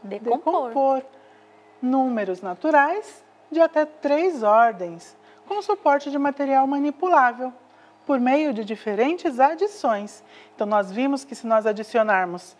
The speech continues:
Speaker 2: pegarmos o trezentos, que são três centenas, adicionarmos mais trinta ou três dezenas e mais três unidades, nós teremos aí o número trezentos e trinta e três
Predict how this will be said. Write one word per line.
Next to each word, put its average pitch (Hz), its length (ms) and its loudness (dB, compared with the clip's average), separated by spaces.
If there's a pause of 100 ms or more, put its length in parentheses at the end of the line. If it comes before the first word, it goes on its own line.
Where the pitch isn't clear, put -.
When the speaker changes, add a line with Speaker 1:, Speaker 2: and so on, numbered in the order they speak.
(420)
Speaker 2:
pegarmos 208 520 2
o 208 60 -2
trezentos, 277 920 -2 (160)
que 202 100 -8
são 180 220 -8
três 202 420 -2
centenas, 240 720 -2 (260)
adicionarmos 190 840 -2
mais 220 440 -2
trinta 247 600 -2
ou 190 240 0 (220)
três 185 320 0
dezenas 214 720 -2 (280)
e 214 120 -6
mais 190 320 -4
três 285 400 0
unidades, 190 720 0 (240)
nós 247 160 -2
teremos 262 360 -2
aí 240 140 2
o 226 60 -4
número 220 280 -4
trezentos 208 960 -4 (460)
e 339 100 0
trinta 240 500 -2 (400)
e 370 80 0
três 254 560 -2